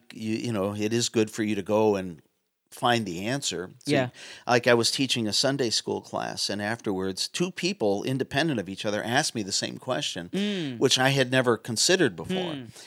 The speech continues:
Speaker 1: Now, I had an initial answer,
Speaker 2: Yeah.
Speaker 1: but I even said, "This is just kinda coming from my
Speaker 2: Off
Speaker 1: gut
Speaker 2: the
Speaker 1: here
Speaker 2: dome.
Speaker 1: on this,"
Speaker 2: Yeah. <laughs>
Speaker 1: but I'm gonna go back in the following week.
Speaker 2: Hmm.
Speaker 1: I,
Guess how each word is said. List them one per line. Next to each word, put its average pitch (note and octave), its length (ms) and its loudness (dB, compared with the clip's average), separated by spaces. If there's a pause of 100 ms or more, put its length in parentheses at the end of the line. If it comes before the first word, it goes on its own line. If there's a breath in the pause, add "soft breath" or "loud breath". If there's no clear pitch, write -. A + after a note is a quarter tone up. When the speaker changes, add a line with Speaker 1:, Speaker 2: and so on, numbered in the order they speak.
(160 loud breath)
Speaker 1:
Now, C3 220 8
I B2 80 10
had D3 400 8
an A#2 180 4
initial A2+ 720 6 (380)
answer, G2+ 640 -4
Speaker 2:
Yeah. C#3+ 180 4
Speaker 1:
but B2 100 8
I A#2 60 10
even B2 180 6
said, A#2+ 280 2 (320 loud breath)
"This G3 200 6
is C#3+ 80 2
just - 400 2 (240)
kinda C#3+ 300 6
coming C#3+ 320 6
from A#2+ 480 4
my A2 240 4
Speaker 2:
Off G2 60 -4
Speaker 1:
gut C3+ 220 8
Speaker 2:
the B2+ 40 -2
Speaker 1:
here G2 260 4
Speaker 2:
dome. G2 80 0
Speaker 1:
on A2 160 4
this," D#3+ 300 6
Speaker 2:
Yeah. F3 280 -4
<laughs> - 60 -14
Speaker 1:
but A#2+ 260 4
I'm B2+ 200 4
gonna D3+ 240 2
go D3+ 160 10
back A2 460 4 (180)
in A2+ 180 0
the A2+ 60 0
following A#2+ 560 6
week. C#3 360 4
Speaker 2:
Hmm. D3+ 300 -4
Speaker 1:
I, A2+ 220 4